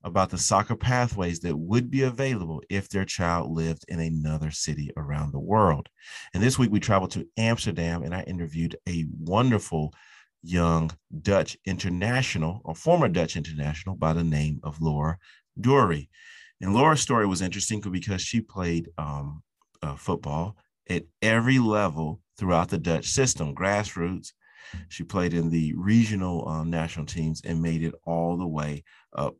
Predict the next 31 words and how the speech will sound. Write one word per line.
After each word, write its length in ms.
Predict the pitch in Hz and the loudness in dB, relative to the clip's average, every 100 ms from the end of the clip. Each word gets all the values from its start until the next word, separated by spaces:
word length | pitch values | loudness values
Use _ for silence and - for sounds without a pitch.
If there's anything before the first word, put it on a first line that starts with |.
| - | -8
to 280 | 87 76 71 | -4 -2 -2
the 120 | 80 | -4
national 540 | 78 71 78 - 80 | -4 -4 -6 -6 -6
team. 460 | 80 - 143 123 80 | -6 -2 2 4 2
And 100 | - | -2
oh, 60 | 90 | 0
by 160 | 90 92 | 2 0
the 80 | |
way, 160 | 90 101 | 0 0
you 120 | 85 | -2
can 100 | 82 | -4
sprinkle 500 | - - 87 - 82 - - - - - - | -14 -6 -4 -2 -4 -6 -20 -20 -20 -14 -2
Ajax 420 | 98 92 87 - | 2 2 0 -2
Academy 580 | 85 98 87 82 80 69 | -2 0 0 0 -2 -4
and 100 | 76 | -4
Ajax 300 | 82 78 - | -4 -6 -8
professional 540 | 80 - 92 92 80 | -10 -4 -4 -4 -6
team, 400 | 71 73 71 71 - _ _ _ - | -6 -6 -6 -8 -14 _ _ _ -10
um, 180 | 73 - | -10 -6
in 180 | 82 78 | -4 -2
the 80 | 85 | 2
mix. 540 | 98 139 95 - - - _ _ - - | 6 6 4 -2 -12 -14 _ _ -20 -8
So 120 | 95 | -2
I 80 | 95 | -2
encourage 320 | 95 120 120 | 2 2 2
you 100 | 104 | 0
to 60 | |
check 160 | 107 90 | 0 -2
that 180 | 98 - | -2 -2
podcast 600 | 101 87 85 87 80 - - | 0 -2 0 -4 -4 -6 -4
out. 320 | 90 87 - | 0 0 -4